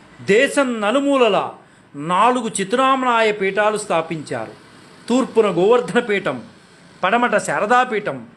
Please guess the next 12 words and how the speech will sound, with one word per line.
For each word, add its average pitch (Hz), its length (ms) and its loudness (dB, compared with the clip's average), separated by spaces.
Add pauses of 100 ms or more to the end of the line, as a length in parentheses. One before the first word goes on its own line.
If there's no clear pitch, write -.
(300)
ఉత్తరాన 208 500 2
జ్యోతిర్మఠం, 190 800 -4 (380)
దక్షిణాన 214 600 2
శృంగేరి 240 520 0
పీఠం, 156 360 -6 (500)
మోక్షపీఠంగా, 220 1200 0 (360)
సర్వజ్ఞ 240 440 2
పీఠంగా 226 680 0 (280)
కంచికామ 233 540 0 (400)
పీఠాన్ని 202 460 0
స్థాపించారు. 131 800 -6 (480)
శ్రీ 143 400 -2